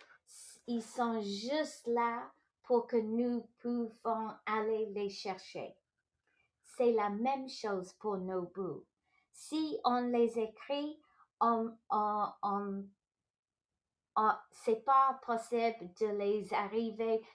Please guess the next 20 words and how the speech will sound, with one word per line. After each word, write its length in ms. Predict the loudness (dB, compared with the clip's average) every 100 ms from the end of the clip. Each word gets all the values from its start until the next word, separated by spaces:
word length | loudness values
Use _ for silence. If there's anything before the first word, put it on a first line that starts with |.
| _
si 380 | -10 -4 -4 -2
on 260 | -2 -2
juste 720 | -4 -6 0 2 2 0 -16 _ -10
pensait 600 | -2 -2 -2 -4 -8 -8 -6
des 160 | -4 -4 -6
bouts. 240 | -8 -10 _ _ _ _ _ _ _ _
Il 120 | -6 2
y 80 |
a 140 | 4 4
deux, 840 | -2 -2 2 4 4 4 2 -2
euh, 480 | 0 0 -2 -8 -10 -14 _ -8
euh, 380 | -4 -4 -4 -6 -10 -12 _ _ _ _ _ _ _ _ _ _ _ _ _ _ _ _
expériences 1160 | -2 -2 -2 -2 -2 -2 -2 0 -2 -8 -18 -20 _ _ -4
où 440 | 2 4 4 4 2 2
les 240 | 4 4
gens 520 | 4 2 2 2 -2 -2
ont 260 | -2 0 -2 -6
essayé 720 | -8 -6 0 2 4 2 2
de 140 | -2
trouver 800 | -2 -4 0 0 2 0 -2 -6